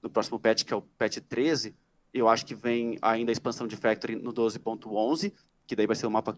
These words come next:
completamente diferente, vai ter boss e tudo mais. E depois vem Streets of Tarkov. Mas ainda tem cinco mapas pra abrir, então ainda vai ter muito mais variedade, né, na questão de gosto, na questão de,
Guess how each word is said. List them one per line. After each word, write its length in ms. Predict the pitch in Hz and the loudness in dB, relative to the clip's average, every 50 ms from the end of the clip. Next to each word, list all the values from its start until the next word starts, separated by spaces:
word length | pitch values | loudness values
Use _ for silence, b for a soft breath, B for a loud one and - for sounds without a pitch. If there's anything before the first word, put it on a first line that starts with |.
| - | -2
completamente 480 | - 139 151 - 120 - 117 110 107 - | -2 0 2 2 2 2 0 -2 -6 -8
diferente, 480 | - 107 101 - 95 92 92 113 117 | -10 -12 -8 -6 -4 -4 -4 -6 -6
vai 100 | - 95 - | -8 -8 -8
ter 100 | - 92 | -8 -6
boss 300 | - 85 87 101 110 101 | -2 2 4 4 4 2
e 40 | 98 | 0
tudo 180 | - 90 98 92 | -8 -12 -10 -6
mais. 340 | 92 98 143 156 - - b b b b _ - | -4 -4 -4 -4 -6 -8 b b b b _ -8
E 80 | 123 | -4
depois 380 | 117 151 - - - 120 123 131 | -2 -2 -2 0 2 2 2 2
vem 80 | 135 | 0
Streets 340 | 131 131 - - 131 123 - | -4 -8 -8 -8 -10 -8 -6
of 140 | 127 127 - | -6 -6 -4
Tarkov. 400 | 165 165 - _ - - - - - | -4 -6 -4 _ -4 -4 -4 -2 -2
Mas 140 | - 123 131 | 0 2 2
ainda 140 | 156 170 | 2 0
tem 140 | 175 - 208 208 | -2 -4 -4 -6
cinco 340 | - - 196 233 - _ 233 | -6 -6 -8 -8 -10 _ -6
mapas 560 | 120 104 107 117 - - 117 110 - - - _ _ _ _ _ - | -2 0 0 0 -2 -2 -4 -4 -4 -6 -12 _ _ _ _ _ 0
pra 160 | 113 110 107 | 2 4 4
abrir, 320 | 101 92 - 127 139 - | 4 2 0 -2 -2 -2
então 280 | 139 131 156 151 180 190 b b b b b | 0 0 0 0 0 0 b b b b b
ainda 260 | - 135 156 190 208 214 | 4 4 4 4 4 2
vai 140 | 214 214 | 2 0
ter 120 | - - 254 | 0 0 -2
muito 400 | 226 180 170 208 254 262 - 262 233 | -4 -2 -2 -2 -2 -2 -4 -2 2
mais 340 | 185 147 147 151 160 156 | 4 6 6 6 4 4
variedade, 720 | 151 147 156 151 170 185 156 113 101 104 117 120 - 147 151 - _ _ _ _ _ _ | 6 6 6 6 6 4 4 6 6 6 6 4 0 -4 -10 -12 _ _ _ _ _ _
né, 360 | - 110 113 113 117 117 98 95 | -6 -4 -2 -2 0 -2 -2 -2
na 160 | 117 117 117 | -2 -2 -2
questão 300 | 117 - 123 - 135 135 | -2 -4 -6 -4 -4 -4
de 120 | 131 - - _ - | -4 -4 -8 _ -2
gosto, 400 | 120 131 131 123 - - - 117 | 2 4 4 4 4 2 -4 -8
na 80 | 113 | -8
questão 380 | - - 110 - - 120 120 120 | -8 -8 -10 -6 -4 -2 -2 -2
de, 240 | 113 117 113 110 | -2 -4 -4 -6